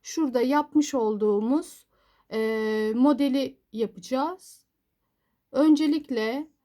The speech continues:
iğnem bakın buradan çıkmış. Benim şuraya kumun, kumdan da çıkmam gerekiyor.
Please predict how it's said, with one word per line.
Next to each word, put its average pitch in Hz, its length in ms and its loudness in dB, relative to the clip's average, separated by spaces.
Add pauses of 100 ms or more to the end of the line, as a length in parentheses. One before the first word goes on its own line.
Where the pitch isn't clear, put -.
(240)
iğnem 285 540 4
bakın 277 400 -2
buradan 262 500 0
çıkmış. 262 840 -8
Benim 285 480 0 (260)
şuraya 269 840 -2
kumun, 294 520 2 (1000)
kumdan 311 460 2
da 349 120 -4
çıkmam 277 420 2
gerekiyor. 214 640 -4